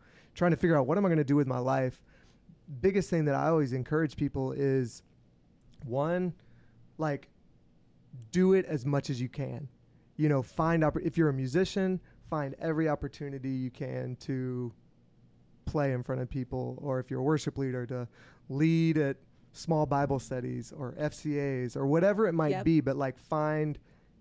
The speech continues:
Speaker 1: everything that you can to, like, just to do that thing. And I think that ultimately, uh, that's where, like, opportunity comes about, you
Speaker 2: Yeah.
Speaker 1: know? And so for me, I just kinda always did it.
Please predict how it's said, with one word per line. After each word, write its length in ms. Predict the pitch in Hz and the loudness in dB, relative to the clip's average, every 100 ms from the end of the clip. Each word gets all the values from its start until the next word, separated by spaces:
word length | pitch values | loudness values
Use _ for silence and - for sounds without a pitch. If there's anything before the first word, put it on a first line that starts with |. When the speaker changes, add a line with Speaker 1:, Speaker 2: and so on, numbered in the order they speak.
| _ _ _ _ - | _ _ _ _ -2
Speaker 1:
everything 520 | 185 180 175 180 165 | 0 2 2 2 2
that 60 | 151 | 2
you 100 | 151 | -2
can 380 | - 147 139 131 | -2 -2 -2 -2
to, 40 | |
like, 180 | 131 127 | -4 -4
just 240 | 131 - - | -6 -8 -6
to 80 | |
do 360 | 120 - 156 151 | -6 0 2 4
that 280 | 135 131 - | 2 -4 -8
thing. 400 | 139 135 123 127 _ - - - _ | -6 -4 -4 -8 _ -20 -20 -20 _
And 160 | 156 147 | -4 -2
I 80 | 135 | -2
think 320 | - 156 135 | -2 -4 -2
that 120 | 139 - | -6 -4
ultimately, 800 | 160 - 151 139 147 143 139 131 - _ _ _ _ _ _ _ - | -4 -2 -4 -4 -2 -2 -2 -6 -12 _ _ _ _ _ _ _ -8
uh, 400 | 151 143 135 127 - - - 123 | -4 -2 -2 -4 -10 -20 -18 -6
that's 260 | 151 170 185 | -2 -2 0
where, 100 | 151 | 0
like, 160 | 135 | 0
opportunity 580 | 143 - 131 151 143 123 | -4 -6 -4 -2 0 -2
comes 440 | - 131 120 - - - | -4 -6 -6 -12 -20 -14
about, 380 | 120 131 127 - _ _ | -10 -8 -10 -14 _ _
you 80 | 147 | 0
Speaker 2:
Yeah. 80 | 139 | 2
Speaker 1:
know? 240 | 135 160 - - - - | 2 0 -2 -18 -14 -4
And 120 | 165 | -2
so 200 | - 175 | 2 0
for 160 | 175 | 2
me, 380 | 170 220 185 175 - - _ 147 | 2 4 4 2 -4 -20 _ -2
I 480 | 151 170 175 165 - _ - _ _ _ _ _ _ - 156 - 151 | 2 4 2 2 -8 _ -20 _ _ _ _ _ _ -20 -20 -20 -12
just 260 | 131 165 - | -4 -2 0
kinda 220 | 175 170 | -2 -2
always 520 | - 143 160 156 123 | -4 -4 -2 -4 -6
did 240 | 110 175 | -6 -4
it. 160 | 139 | -4